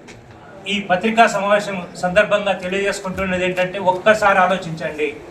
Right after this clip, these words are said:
ఏం జరిగిందో ఒకసారి ఆలోచించండి. ఎందుకంటే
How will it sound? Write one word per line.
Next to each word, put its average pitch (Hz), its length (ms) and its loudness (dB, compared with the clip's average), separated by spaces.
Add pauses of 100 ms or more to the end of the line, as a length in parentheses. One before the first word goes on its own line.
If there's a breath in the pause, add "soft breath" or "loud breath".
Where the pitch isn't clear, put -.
(600)
ఏం 226 260 4
జరిగిందో 220 400 4
ఒకసారి 185 340 4
ఆలోచించండి. 165 720 -4 (600)
ఎందుకంటే 226 760 4